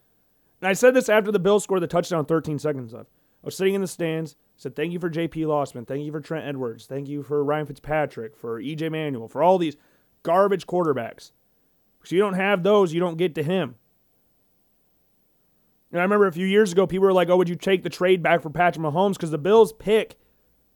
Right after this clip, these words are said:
was used by the Chiefs to take Patrick Mahomes. The Bills had the tenth pick in the twenty seventeen draft.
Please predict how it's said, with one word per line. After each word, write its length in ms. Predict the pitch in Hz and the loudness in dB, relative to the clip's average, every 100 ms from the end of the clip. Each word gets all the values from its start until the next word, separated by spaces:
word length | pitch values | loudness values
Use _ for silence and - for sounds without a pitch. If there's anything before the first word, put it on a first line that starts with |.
| _ - | _ -2
was 300 | 180 170 127 | 0 0 -2
used 460 | 202 247 175 - - _ - | 0 2 0 -4 -20 _ -6
by 180 | 165 185 | 0 2
the 80 | 175 | 0
Chiefs 280 | 214 226 - | -2 -4 -4
to 80 | |
take 180 | 147 190 | -4 -2
Patrick 300 | 185 180 156 | 0 0 -2
Mahomes. 420 | 160 214 156 - _ _ _ _ _ _ _ - | -2 -2 -2 -8 _ _ _ _ _ _ _ -2
The 60 | |
Bills 220 | 156 214 | 6 6
had 160 | 196 196 | 6 -2
the 60 | 180 | 0
tenth 260 | 208 185 | -2 -2
pick 160 | 208 208 | 0 0
in 60 | |
the 60 | 170 | -2
twenty 300 | 135 180 180 | -4 -6 -6
seventeen 440 | - 180 165 170 165 | -4 -4 -4 -6 -4
draft. 420 | 180 202 127 | 0 0 -2